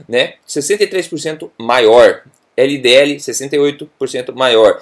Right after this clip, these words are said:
E pressão sanguínea, cinquenta e quatro por cento maior do que os que estavam acima do peso meramente. Né, uma diferença similar, porém menos dramática, menos drástica,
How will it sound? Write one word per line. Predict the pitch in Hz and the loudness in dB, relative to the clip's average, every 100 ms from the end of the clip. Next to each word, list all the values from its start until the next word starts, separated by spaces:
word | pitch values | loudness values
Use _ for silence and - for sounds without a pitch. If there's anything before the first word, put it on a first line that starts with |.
| - | -10
E | 123 | -8
pressão | 135 135 139 | -4 -4 -4
sanguínea, | 139 151 135 117 127 127 _ | -4 -6 -6 -6 -6 -8 _
cinquenta | - 139 131 135 147 151 | -8 -8 -4 -4 -4 -4
e | |
quatro | - 110 - | 0 0 -2
por | 113 104 | -8 -6
cento | 107 104 117 _ - | -6 -6 -10 _ -8
maior | 113 110 98 104 | 0 4 4 4
do | 107 | 0
que | 113 | -12
os | |
que | - | -4
estavam | 107 113 | -2 -2
acima | 139 165 165 | -6 -6 -6
do | 135 | -6
peso | 104 101 104 | -4 -6 -4
meramente. | 107 104 80 78 - - - 131 | -2 -2 -6 -14 -18 -20 -12 -4
Né, | 143 | -4
uma | 170 185 | -2 -4
diferença | 175 175 175 - | -4 -10 -10 -8
similar, | 190 180 135 165 170 | -6 -2 0 0 0
porém | 147 143 147 113 | 0 0 -2 -6
menos | 110 160 151 | -8 -8 -4
dramática, | 135 135 110 113 131 - 117 | -2 -2 0 -2 -4 -8 -8
menos | 120 147 123 | -8 -8 -8
drástica, | 107 110 135 - - 170 | -2 0 0 -4 -8 -8